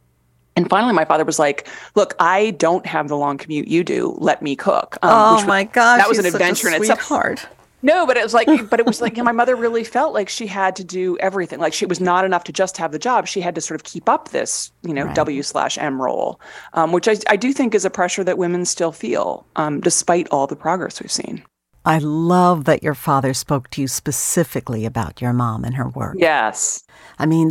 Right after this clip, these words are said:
Speaker 2: that is, and that's when I, I, when you were doing your interview at the Montclair Library,
Speaker 1: Yeah.
Speaker 2: um, the thing that struck me most is your father speaking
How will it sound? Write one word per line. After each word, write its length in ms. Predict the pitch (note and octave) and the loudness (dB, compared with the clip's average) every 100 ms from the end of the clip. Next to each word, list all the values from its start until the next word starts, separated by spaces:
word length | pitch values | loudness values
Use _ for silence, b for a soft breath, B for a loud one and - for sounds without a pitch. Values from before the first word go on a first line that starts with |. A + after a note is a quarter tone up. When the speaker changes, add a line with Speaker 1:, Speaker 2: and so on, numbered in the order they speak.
| - | 0
Speaker 2:
that 340 | F3+ G3+ - - | -2 -2 -4 -4
is, 400 | G#3 G3 - - B B B - - | -4 -4 -8 -12 B B B -12 -2
and 160 | F#3 F3 | 2 4
that's 300 | F3+ F3+ - - | 2 0 -6 -8
when 200 | D#3+ E3+ | -2 0
I, 220 | D3 D3 - - | 0 -2 -8 -6
I, 140 | - D3 C3 | -2 -2 -4
when 180 | - D#3 | -2 0
you 120 | D3 | 2
were 200 | C#3 C#3+ B2+ _ _ _ _ | 0 -2 -6 _ _ _ _
doing 320 | - D#3+ D3+ | -2 2 4
your 240 | C#3 C3+ B2+ | 2 0 -2
interview 760 | D#3+ D3 D3+ D3 C#3+ C3 C3 - - | -2 0 -2 0 -2 0 -2 -6 -6
at 220 | C3+ A#2 | -6 -4
the 40 | C#3+ | -4
Montclair 480 | C3+ B2 B2 C#3+ A#2+ | -2 -2 -6 -10 -6
Library, 720 | C3 C#3+ D3 C3 A#2 A#2 B2 B B B | -2 -2 -4 -6 -6 -8 -12 B B B
Speaker 1:
Yeah. 260 | F3 D#3+ D3 | -2 0 0
Speaker 2:
um, 300 | C3+ C3 - | 0 -4 -8
the 80 | D3 | -12
thing 300 | - F#3 F3 | 0 2 2
that 200 | D#3 - | 0 -4
struck 340 | - D#3+ - | -4 -4 -2
me 160 | D3+ D#3 | -2 0
most 380 | D3+ C3 C3 - | 0 -2 -6 -10
is 220 | B2 - B B B - | -10 -12 B B B -6
your 200 | D3 C#3 | -4 -2
father 560 | E3+ D#3 E3+ D#3+ C#3+ - _ _ _ - | 2 2 2 0 -2 -10 _ _ _ -12
speaking 520 | - - F3+ F3 | -8 -4 -2 0